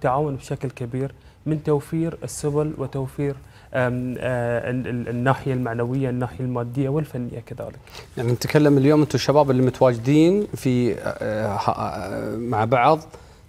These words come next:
Speaker 2: يمكن واحد يكون مهندس، ويمكن
Speaker 1: نعم.
Speaker 2: واحد يكون مثلا، آه، موظف مدني، يمكن
Speaker 1: نعم.
Speaker 2: يكون مثلا عسكري، يمكن يكون،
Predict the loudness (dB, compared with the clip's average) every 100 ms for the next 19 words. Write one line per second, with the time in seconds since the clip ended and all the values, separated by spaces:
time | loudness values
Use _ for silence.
0 | -2 0 4 4 6 4 0 2 2 4
1 | 4 4 4 4 4 4 0 2 2 2
2 | 2 0 0 2 2 2 2 2 2 0
3 | -2 -12 -18 -2 2 4 4 2 0 4
4 | 4 4 2 4 6 6 6 4 4 2
5 | 4 2 2 2 0 2 0 2 2 4
6 | 4 2 2 0 2 0